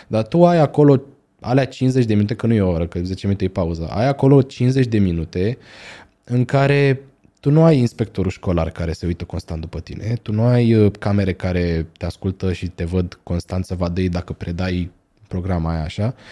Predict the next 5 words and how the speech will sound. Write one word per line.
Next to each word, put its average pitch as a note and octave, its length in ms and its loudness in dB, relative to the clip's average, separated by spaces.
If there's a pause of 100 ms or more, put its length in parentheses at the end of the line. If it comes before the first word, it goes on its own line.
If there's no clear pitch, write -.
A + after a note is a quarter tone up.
(560)
Trișează. B2 560 -2 (880)
Și - 180 -16
trișează C3 380 2
în B2 120 6
bine. F#2+ 300 2